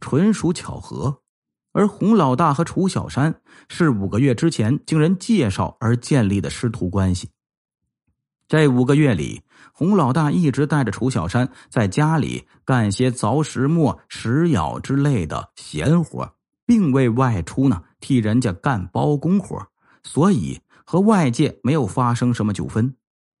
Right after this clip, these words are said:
王显这个人由于交往很杂，不敢保证他在江湖上没有仇人冤家。可是即便他有仇人冤家，也没有必要让跟其完全无涉的洪老大师徒一起赔斩呀！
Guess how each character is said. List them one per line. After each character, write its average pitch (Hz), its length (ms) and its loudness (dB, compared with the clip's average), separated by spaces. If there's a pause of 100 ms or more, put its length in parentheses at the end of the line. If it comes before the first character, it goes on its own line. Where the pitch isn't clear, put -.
(280)
王 202 260 4
显 123 240 2
这 175 160 2
个 - 80 -2
人 117 440 2
由 143 160 2
于 160 120 0
交 175 200 2
往 156 260 2
很 67 260 -6
杂， 110 500 -2 (300)
不 175 160 4
敢 151 240 2
保 67 300 -4
证 - 320 0
他 127 140 0
在 120 100 0
江 127 260 2
湖 117 200 -2
上 120 180 -2 (160)
没 117 160 2
有 127 160 0
仇 - 340 -4
人 135 200 2
冤 156 260 2
家。 - 140 -10 (420)
可 147 220 0
是 135 440 0 (220)
即 190 240 2
便 175 240 2
他 - 160 -4
有 165 300 -2
仇 - 280 -2
人 123 200 2
冤 127 240 4
家， 98 260 -4 (540)
也 160 180 4
没 175 100 4
有 190 120 2
必 160 180 2
要 117 460 0 (240)
让 147 420 2
跟 180 340 2
其 151 340 0
完 147 380 0
全 151 380 0
无 143 220 0
涉 160 260 0
的 98 120 -2
洪 156 320 -2
老 85 240 -2
大 139 220 -2
师 175 260 0
徒 - 440 -2
一 175 280 2
起 - 260 -8
赔 139 340 -2
斩 - 360 -4
呀！ 131 200 -4